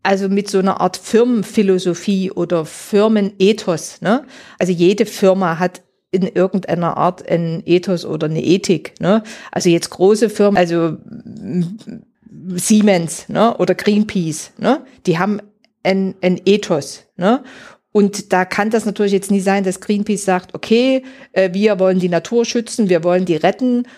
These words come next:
und dann machen sie ein Mitarbeiterfest und da gibt's Wahl, ne? Also das muss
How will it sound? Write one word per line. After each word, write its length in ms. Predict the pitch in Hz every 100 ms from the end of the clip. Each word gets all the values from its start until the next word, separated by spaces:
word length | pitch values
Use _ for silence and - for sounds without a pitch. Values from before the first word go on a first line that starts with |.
| _
und 200 | - 185
dann 140 | 180 185
machen 260 | 196 196
sie 140 | 185 151
ein 160 | 160
Mitarbeiterfest 1040 | 196 233 202 202 202 196 214 214 - - -
und 480 | 190 196 196 190 -
da 120 | 175
gibt's 400 | 175 208 - -
Wahl, 420 | 165 170 180 165 - _ _ - -
ne? 340 | 185 294 - -
Also 260 | 185 170 - - _ _
das 220 | 180 180
muss 480 | 196 240 349 - -